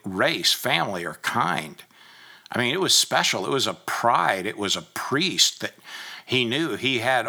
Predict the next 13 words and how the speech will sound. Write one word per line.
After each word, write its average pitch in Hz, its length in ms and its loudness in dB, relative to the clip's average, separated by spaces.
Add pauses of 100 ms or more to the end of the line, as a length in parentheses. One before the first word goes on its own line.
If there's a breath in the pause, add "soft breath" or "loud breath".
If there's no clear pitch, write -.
all 143 320 4
the 95 60 -12
pedigree 165 680 -2
and 90 120 -6
crowned 131 680 0 (880 loud breath)
all 143 300 4
of 110 120 -4
that. 143 420 0
He 127 200 -4
could 165 240 0
have - 180 -8 (460)
been 127 200 -2
proud, 156 600 2